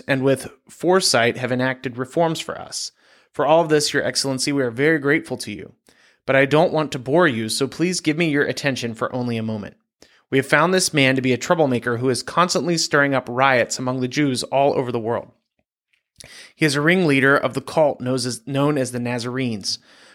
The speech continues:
Furthermore, he was trying to desecrate the temple when we arrested him. You can find out the truth of our accusations by examining him yourself." Then the other Jews chimed in, declaring that everything Tertullus had said was true.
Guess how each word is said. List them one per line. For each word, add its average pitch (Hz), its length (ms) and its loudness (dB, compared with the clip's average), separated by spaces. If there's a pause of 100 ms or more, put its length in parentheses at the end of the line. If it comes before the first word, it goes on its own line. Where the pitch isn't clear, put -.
(100)
Furthermore, 156 480 4
he 135 120 0
was 135 120 -2
trying 160 260 2
to 135 80 2
desecrate 151 640 0
the 131 80 -4
temple 131 400 0
when 123 160 -2
we 123 140 0
arrested 117 500 0
him. 104 260 -12 (480)
You 135 120 -2
can 147 120 2
find 160 240 2
out 160 140 4
the 139 80 -4
truth - 340 2
of - 80 -4
our 131 100 4
accusations 123 680 -2
by 135 140 2
examining 135 540 0
him 123 180 -4
yourself." 117 580 -2 (920)
Then 147 140 0
the 151 140 4
other 175 160 4
Jews 127 300 -4
chimed 131 340 -2
in, 131 240 0 (280)
declaring 165 360 2
that 151 160 -2
everything 175 340 2
Tertullus 151 520 -2
had 127 120 -6
said 147 280 2
was 127 140 -6
true. 127 360 -4